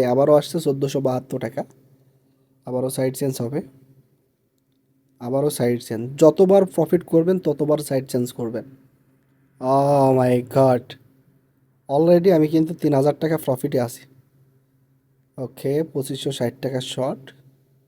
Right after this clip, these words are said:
পাঁচ হাজার একশো কুড়ি টাকা শর্ট। So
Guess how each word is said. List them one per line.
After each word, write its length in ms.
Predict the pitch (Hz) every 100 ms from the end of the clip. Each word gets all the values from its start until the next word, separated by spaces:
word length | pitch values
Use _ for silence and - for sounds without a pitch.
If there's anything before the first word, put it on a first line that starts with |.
| _ _ _ _ _ _ _ _ _ _ _
পাঁচ 140 | 131 120
হাজার 140 | 139 139
একশো 160 | 131 139 -
কুড়ি 160 | 135 131
টাকা 140 | 123 120
শর্ট। 220 | 147 160 - - _ _ _ _ _ _ _ _ _ _ _ _ _ _ _ _ _ _
So 80 | -